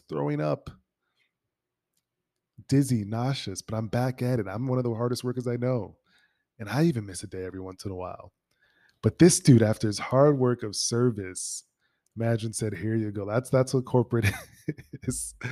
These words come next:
But good things of the people of social media were able to give him three hundred thousand dollars, a nice nest egg for him to go off into the sunset with, um, after paying taxes, maybe roughly one seventy, one fifty.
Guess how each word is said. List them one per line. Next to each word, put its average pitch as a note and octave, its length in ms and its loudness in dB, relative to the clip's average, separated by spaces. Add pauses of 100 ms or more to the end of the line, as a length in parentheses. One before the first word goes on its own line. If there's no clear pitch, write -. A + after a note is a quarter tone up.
(340)
But A#2+ 180 0
good C#3 320 6
things C3 280 6
of A#2+ 60 0
the A#2 80 -2
people A#2+ 280 -2
of A2 80 -2
social A2 280 -4
media G#2+ 260 -6
were G#2+ 160 -8
able G#2+ 200 -6
to G#2 100 -14
give G#2 120 -10
him G2+ 140 -18
three G#2+ 140 -6
hundred G#2 220 -10
thousand G2 240 -4
dollars, G2+ 300 -4
a G2+ 40 -10
nice A2 800 0 (680)
nest A2 360 -4
egg G#2 140 -4
for G#2+ 120 -8
him G#2 220 -6
to G2+ 120 -10
go G2+ 180 -2
off G2+ 180 -4
into G2+ 140 -14
the G2 80 -8
sunset G2+ 560 -2
with, F#2+ 240 -4 (800)
um, G2 800 -2 (140)
after G#2 200 -4
paying G2+ 220 -6
taxes, F#2+ 420 -4
maybe G2 200 -2
roughly G2 300 -4
one F#2+ 200 -4
seventy, F#2+ 420 0
one F#2+ 160 -2
fifty. G2 460 -6